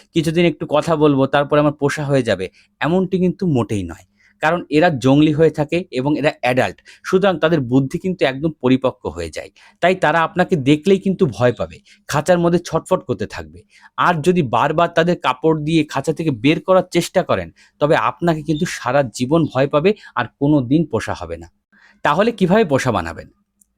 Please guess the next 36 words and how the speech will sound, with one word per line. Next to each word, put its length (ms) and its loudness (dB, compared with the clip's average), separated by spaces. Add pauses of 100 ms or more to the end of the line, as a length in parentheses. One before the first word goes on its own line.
(140)
টিপস 220 -2
নাম্বার 340 4
ওয়ান, 260 0 (680)
যেদিন 320 2
এদের 280 2
প্রথম 360 0
ঘরে 320 0
নিয়ে 180 2
আসবেন, 380 -2 (320)
সেদিন 340 2
এদের 260 2
খাঁচাটি 420 -2
ঘরের 300 -2
কোনো 200 -2
শান্ত 420 -2
জায়গায় 460 0
এক 220 -4
কোনায় 300 0
রেখে 200 -6
দেবেন। 240 -12 (360)
বারবার 500 0
খাঁচার 360 -2
সামনে 240 2
গিয়ে 240 0
কথা 240 -2
বলবেন 360 2
না 140 0 (240)
বা 100 2
ধরার 360 -2
চেষ্টা 280 -2
করবেন 400 -4
না, 80 -10 (240)
এতে 180 2
কিন্তু 280 -2 (100)
প্রথম 340 0
দিন 140 2